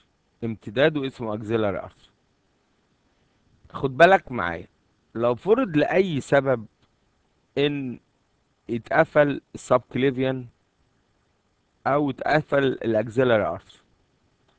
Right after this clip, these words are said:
انسد لأي طريقة، فالموقف الطبيعي ان يحصل جانجرين في الابر ليمب، يعني الابر ليمب اللي هو الطرف العلوي ده يحصل فيه غرغرينة وايه ويموت.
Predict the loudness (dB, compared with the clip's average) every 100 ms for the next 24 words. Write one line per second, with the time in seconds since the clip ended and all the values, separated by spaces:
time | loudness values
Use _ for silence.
0 | _ _ -6 -2 8 8 8 -4 _ _
1 | 4 6 6 2 -4 -6 -8 -18 _ _
2 | _ _ _ _ _ 0 0 _ -6 -4
3 | -6 -6 2 2 4 -4 -4 -2 0 0
4 | -2 -2 -4 -8 -6 -2 -4 -2 0 0
5 | -2 _ _ -4 4 4 4 2 2 2
6 | 0 -6 _ -6 0 2 4 2 2 -2
7 | -6 -14 _ -10 -8 -2 0 0 0 -2
8 | -4 -6 -6 -6 -2 -4 -2 -4 -2 -2
9 | 0 0 0 _ _ -8 -6 -4 -4 -4
10 | 0 0 2 0 0 0 -4 -4 _ _
11 | -8 -2 2 2 0 -6 -4 -2 -4 -6